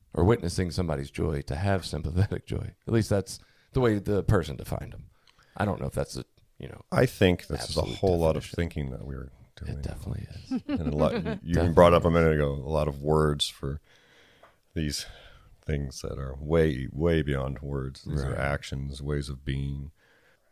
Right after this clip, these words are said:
Speaker 2: I've got a, a, a really, a nice little teaching, uh, that I, when I think of equanimity, this is, comes up first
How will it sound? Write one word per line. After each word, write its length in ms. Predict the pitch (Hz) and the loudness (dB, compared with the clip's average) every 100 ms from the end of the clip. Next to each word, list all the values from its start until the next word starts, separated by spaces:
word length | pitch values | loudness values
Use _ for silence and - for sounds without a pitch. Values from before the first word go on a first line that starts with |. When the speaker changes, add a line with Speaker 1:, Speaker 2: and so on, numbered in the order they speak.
| _ | _
Speaker 2:
I've 140 | 139 151 | -2 6
got 180 | 143 | 6
a, 260 | 104 - - | 6 0 -2
a, 640 | 67 - - - _ - | -2 -4 -14 -20 _ -14
a 40 | - - | -12 -6
really, 380 | 104 110 92 80 - - - - - - _ - | 2 4 4 2 -6 -10 -10 -14 -18 -20 _ -8
a 80 | 92 | 2
nice 320 | 104 107 - | 6 6 6
little 180 | 107 87 | 6 4
teaching, 580 | - 110 - 80 73 80 - _ _ _ - | 2 0 2 -2 -4 -8 -16 _ _ _ -10
uh, 100 | - - | -8 -6
that 160 | - - - | -6 -6 -4
I, 460 | 92 110 104 90 95 _ _ _ _ _ _ _ _ _ _ _ _ - | 4 6 6 4 -2 _ _ _ _ _ _ _ _ _ _ _ _ 4
when 80 | 98 | 6
I 60 | |
think 120 | 104 | 8
of 80 | 92 | 6
equanimity, 460 | 98 95 87 90 82 | 6 6 2 2 2
this 240 | 78 - | 0 -2
is, 80 | 76 | -8
comes 240 | - 82 78 | -6 -2 0
up 200 | 71 - | 0 0
first 400 | 73 67 - | -6 -4 -8